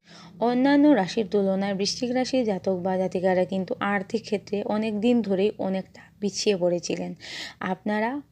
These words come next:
আর্থিক ক্ষেত্রে কিন্তু অনেকটাই উন্নতি করতে পারবেন এই বছরে।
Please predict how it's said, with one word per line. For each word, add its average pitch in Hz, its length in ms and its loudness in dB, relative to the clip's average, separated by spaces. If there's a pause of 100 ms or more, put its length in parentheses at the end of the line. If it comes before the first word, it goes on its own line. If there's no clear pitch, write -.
(380)
আর্থিক 190 360 -2
ক্ষেত্রে 196 340 0
কিন্তু 185 340 -6 (120)
অনেকটাই 233 460 0
উন্নতি 190 420 0
করতে 190 300 0
পারবেন 185 420 -4
এই 185 180 0
বছরে। 180 460 -4